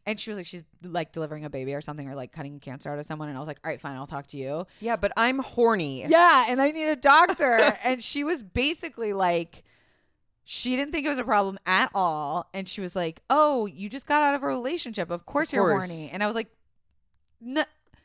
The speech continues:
Speaker 1: You're not li-, I'm, this
Speaker 2: I,
Speaker 1: is a
Speaker 2: I'm
Speaker 1: problem.
Speaker 2: Like, you are, was it getting in the way of, like,
Speaker 1: Yes.
Speaker 2: work and life and
Speaker 1: It
Speaker 2: stuff?
Speaker 1: still is. And, like, it, it, it ebbed and flowed, so
Speaker 2: I
Speaker 1: it
Speaker 2: bet it did.
Speaker 1: <laughs> It flowed.
Speaker 2: <laughs>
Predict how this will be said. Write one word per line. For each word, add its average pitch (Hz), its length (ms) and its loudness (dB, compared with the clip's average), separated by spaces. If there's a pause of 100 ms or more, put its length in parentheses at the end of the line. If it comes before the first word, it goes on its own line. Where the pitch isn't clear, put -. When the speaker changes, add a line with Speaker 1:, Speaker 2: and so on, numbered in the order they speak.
(480)
Speaker 1:
You're 285 160 -4
not 370 180 2
li-, 294 140 2 (120)
I'm, 320 440 0 (260)
this 311 180 0
Speaker 2:
I, 349 40 -8
Speaker 1:
is 320 100 -8
a 208 60 4
Speaker 2:
I'm 247 200 0
Speaker 1:
problem. 226 760 0 (260)
Speaker 2:
Like, 160 200 -2
you 190 280 -4
are, 190 180 2
was 185 180 -4
it 220 60 -6
getting 170 280 -4
in 190 100 -4
the 170 80 -2
way 135 240 -4
of, 143 120 -6
like, 131 360 -6
Speaker 1:
Yes. 208 380 0
Speaker 2:
work 135 220 0 (180)
and 135 200 -8
life 120 400 -6
and 160 80 6
Speaker 1:
It 160 100 -2
Speaker 2:
stuff? 165 240 -2
Speaker 1:
still 294 240 4
is. 156 680 -6 (380)
And, 226 160 -2
like, 214 340 0
it, 214 240 -2 (120)
it, 202 140 -6 (260)
it 202 140 -2 (100)
ebbed 196 260 -2
and 226 180 -2
flowed, 180 720 4
so 202 200 -2
Speaker 2:
I 180 100 2
Speaker 1:
it 117 100 -6
Speaker 2:
bet 143 180 2
it 120 140 -4
did. 123 300 -4
Speaker 1:
<laughs> - 20 6
It 330 480 2
flowed. 262 520 4
Speaker 2:
<laughs> 269 140 4